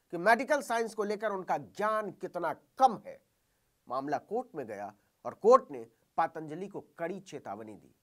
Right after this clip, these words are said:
कोर्ट ने कई मौकों पर कहा कि पतंजलि के दावे बहुत भ्रामक हैं और इस पर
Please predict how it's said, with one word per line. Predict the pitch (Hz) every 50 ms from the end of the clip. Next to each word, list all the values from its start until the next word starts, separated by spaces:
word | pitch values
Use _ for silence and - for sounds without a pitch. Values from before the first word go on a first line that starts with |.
| _ _ _ _ _ _ _ _ _ -
कोर्ट | 240 262 254 254 233
ने | 233
कई | - - - 269 302 370 370
मौकों | 359 311 285 277 285 269 262
पर | 233 247 226
कहा | - 190 160 143 123 90 - _ _ _ _ _ _ _ -
कि | 170
पतंजलि | - 180 175 170 175 185 185 175 196 220 247
के | 226 220 165
दावे | 123 104 143 151 165 180 196 170
बहुत | 139 139 147 151 92 - -
भ्रामक | 117 160 202 214 247 233 233
हैं | - 156 123 117 - _ - - -
और | 160 180 180
इस | 165 -
पर | - - 160